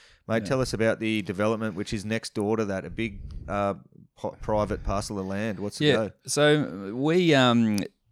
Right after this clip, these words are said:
Speaker 2: we actually didn't, uh, know much until about a couple of months ago, and, um, so, uh, we'd heard that there were, um, there was some rumours floating around, and, um, so I actually, um, uh, put a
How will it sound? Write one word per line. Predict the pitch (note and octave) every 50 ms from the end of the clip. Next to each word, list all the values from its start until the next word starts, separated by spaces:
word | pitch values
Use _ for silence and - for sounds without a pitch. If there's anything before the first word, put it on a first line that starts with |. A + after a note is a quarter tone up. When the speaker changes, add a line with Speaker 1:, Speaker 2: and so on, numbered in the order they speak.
| _ _
Speaker 2:
we | G2+ A#2 C3+ C#3 B2
actually | A2 - - G#2 F#2 F#2 F2+
didn't, | F#2 F#2+ F#2 F2+ F#2 -
uh, | F#2+ F2+ F2+ F#2 F2+
know | F#2 F#2 F2+ E2+ F2
much | F#2 G2 B2 B2+ - -
until | F2 F2 - - G2+ F#2+
about | F2+ F2+ F2+ F2 F2+
a | F#2+
couple | - G#2+ F2 E2
of | F2
months | F2 F2 F#2+ - -
ago, | - G2 E2 D#2 D#2+ G2+ - - - - -
and, | F#2 F#2+ F#2+ F#2 F2+ F2+ F#2 F2 -
um, | F#2 F#2 F#2 F#2 F#2 F2+ F2+ F2+ F#2 F#2+ G2 - -
so, | - - - G2 F2+ F2 F2+ F2+ F#2 F2+ F#2+ - - - - - - - - _ _
uh, | F2 F2+ - F2+ F2
we'd | F#2 F#2+ F#2
heard | F#2 - G#2+ G#2 G2+ G2+ G2 F#2+ F#2 F2+ - - _
that | - F2+ -
there | - F2 F2 F2
were, | F2+ F2 F2 E2+ F#2 F2+
um, | F2+ F2 F2 F2 E2+ E2+ E2+ D#2+
there | - - - F2+
was | F#2+ G2 - - D#2+ F#2+
some | - G2 F#2+ F#2+
rumours | G2 G2 G2 G2 F#2 -
floating | - G#2 G2+ G2 F#2+ F#2+
around, | F#2 F#2+ G2 G2 G2+ G#2+ A2+ A#2+ A#2+ G2+
and, | F#2 F#2 F#2+ F#2
um, | G2 F#2+ G2 F#2+ F#2+ F#2+ F#2 F2
so | - - G#2+ G2 F#2+ F#2+ F#2+ F#2+ F#2+ F#2+ - - - - - - - _ _
I | - G2 G2+ G#2 G2+ G2
actually, | F#2+ F2 - - F#2+ F2+ F2 F2
um, | F2+ F#2 F#2 F#2 F2+ F#2 F2+ F2 F2 E2 - -
uh, | - E2 E2
put | - - - - G2+
a | F#2 F2 -